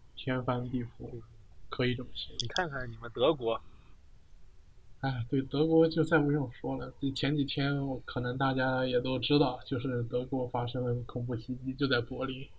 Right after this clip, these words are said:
Speaker 1: 很不幸的是，那个恐怖袭击发生的地方离我家可能直线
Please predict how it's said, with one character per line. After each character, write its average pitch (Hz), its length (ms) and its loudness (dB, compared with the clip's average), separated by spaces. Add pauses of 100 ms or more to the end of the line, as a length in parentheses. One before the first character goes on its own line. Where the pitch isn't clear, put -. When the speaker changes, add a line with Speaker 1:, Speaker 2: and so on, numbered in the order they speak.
(720)
Speaker 1:
很 131 220 0
不 139 100 6
幸 180 180 2
的 143 120 2
是， 143 140 -2
那 143 120 2
个 139 120 2
恐 135 240 -6
怖 135 120 0
袭 135 220 -2
击 139 400 2 (480)
发 139 180 6
生 156 100 0
的 139 120 2
地 139 120 4
方 123 220 2
离 127 80 -2
我 135 160 0
家 127 240 4
可 - 180 -4
能 135 200 -6
直 139 120 0
线 139 300 2